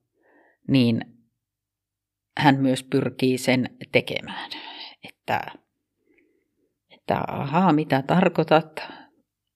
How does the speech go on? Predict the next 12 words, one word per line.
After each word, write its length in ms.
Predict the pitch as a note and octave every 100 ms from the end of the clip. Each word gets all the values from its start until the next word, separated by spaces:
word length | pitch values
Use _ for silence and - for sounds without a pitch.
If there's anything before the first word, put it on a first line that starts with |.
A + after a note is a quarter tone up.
| -
Okei, 540 | - F3+ F#3 F#3+ F3+ E3
no 140 | E3
niin, 320 | F3 E3 D3+
no 120 | D3
voisiko 320 | E3 E3 - E3+
s-, 120 | - -
ajatella, 380 | E3 D#3 D#3 C#3+
voitko, 460 | D3+ - C#3+ - -
voisiko 380 | D#3 - - C#3
näin 360 | D#3 F3 D#3 D#3
tai 180 | B2+
näin? 400 | C3 D3+ D3+ C#3+